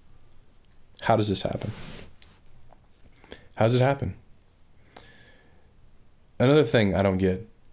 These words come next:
in this game, I think it was midway or, lo-, what was it? Gosh, I can't remember the exact score.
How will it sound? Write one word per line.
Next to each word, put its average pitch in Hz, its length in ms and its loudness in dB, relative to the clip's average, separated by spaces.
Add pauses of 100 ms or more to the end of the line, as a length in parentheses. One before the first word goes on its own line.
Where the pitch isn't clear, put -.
(140)
in 110 140 4
this 120 140 2
game, 131 380 0 (320)
I 101 80 2
think 117 400 0 (240)
it 139 360 -2
was 113 180 2
midway 147 640 4
or, 90 260 4
lo-, 104 360 2
what - 380 -8
was 98 120 -4
it? - 180 -4 (880)
Gosh, 101 220 -4
I - 20 -4
can't 110 180 -2
remember 113 120 2
the 101 80 2
exact 101 280 2
score. 95 360 0